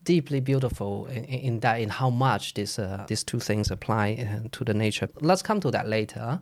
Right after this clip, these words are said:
Now, um, just following the, the example I gave before, right? So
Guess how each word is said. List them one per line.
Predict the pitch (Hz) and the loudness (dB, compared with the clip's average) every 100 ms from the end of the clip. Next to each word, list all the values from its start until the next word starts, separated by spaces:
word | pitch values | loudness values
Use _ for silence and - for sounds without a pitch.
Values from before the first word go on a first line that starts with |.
| - - | -2 4
Now, | 208 208 196 - | 6 6 0 0
um, | 180 185 185 165 | 2 4 4 0
just | 185 285 | 0 2
following | 320 294 269 220 | 4 4 4 2
the, | 208 196 190 185 160 | 2 2 0 -2 0
the | 180 | 2
example | 180 185 190 175 | 4 4 4 4
I | 131 | 4
gave | 143 135 131 | 2 0 -2
before, | 120 - 131 101 | -6 0 0 2
right? | 101 110 | 4 4
So | 117 | 2